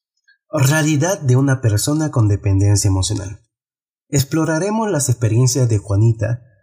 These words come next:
nuestra protagonista con una dosis extra de dependencia emocional. Primer acto, el encantamiento inicial.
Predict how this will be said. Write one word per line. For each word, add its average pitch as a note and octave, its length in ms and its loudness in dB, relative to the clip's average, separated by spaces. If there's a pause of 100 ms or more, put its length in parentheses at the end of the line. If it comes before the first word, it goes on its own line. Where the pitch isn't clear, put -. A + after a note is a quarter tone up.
(160)
nuestra C3 380 0
protagonista A#2+ 760 0
con A#2+ 160 0
una B2 180 2
dosis A#2 580 0
extra B2 480 -2
de G#2 100 0
dependencia G#2 640 0
emocional. G2+ 520 -4 (1200)
Primer F3 340 0
acto, - 520 -4 (380)
el D3+ 160 0
encantamiento C3 840 2
inicial. A2 500 0